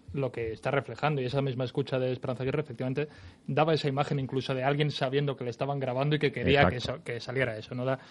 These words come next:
Speaker 1: da la imagen del Chicago de los años treinta, de bandas disparándose entre sí, que de vez en cuando llegan a algún acuerdo y rebajan el tono,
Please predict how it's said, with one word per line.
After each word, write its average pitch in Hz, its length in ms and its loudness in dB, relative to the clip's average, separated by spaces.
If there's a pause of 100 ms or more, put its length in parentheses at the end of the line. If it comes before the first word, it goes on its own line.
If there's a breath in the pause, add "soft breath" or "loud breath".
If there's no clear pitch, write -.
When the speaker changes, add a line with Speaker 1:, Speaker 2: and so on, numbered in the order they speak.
(240 loud breath)
Speaker 1:
da 127 100 -4
la 131 80 2
imagen 123 280 -2
del 120 100 -4
Chicago 127 300 -4
de - 40 -2
los 117 120 -6
años 120 200 -6
treinta, 131 400 0
de 123 140 -2
bandas 123 400 -2
disparándose 123 500 -4
entre 117 240 -6
sí, 135 300 -2 (360 soft breath)
que 117 100 -4
de 113 80 -4
vez 127 160 0
en 127 100 0
cuando 123 180 0
llegan 120 220 2
a - 20 2
algún 123 180 2
acuerdo 127 300 2
y - 40 2
rebajan 123 340 -2
el 110 100 -12
tono, 143 520 2